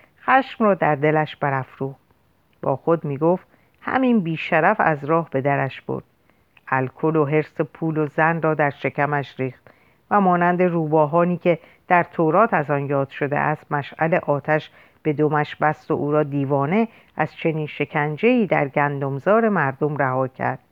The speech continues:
و نامرد از این شکنجه و این آتش سوزی کیف می‌کند و دستها را به هم می‌مالد.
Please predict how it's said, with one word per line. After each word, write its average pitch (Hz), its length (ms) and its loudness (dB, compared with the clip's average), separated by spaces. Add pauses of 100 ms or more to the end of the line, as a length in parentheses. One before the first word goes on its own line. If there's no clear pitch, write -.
(640)
و 135 120 -4
نامرد 139 800 -2 (360)
از 139 180 -4
این 165 120 -2
شکنجه 151 600 -2
و 165 200 2 (280)
این 247 240 2
آتش 160 400 2
سوزی 151 340 -4
کیف 226 440 2
می‌کند 214 440 2
و 220 60 0
دستها 165 520 0
را 202 120 2
به 175 120 0
هم 160 200 2
می‌مالد. 135 640 -4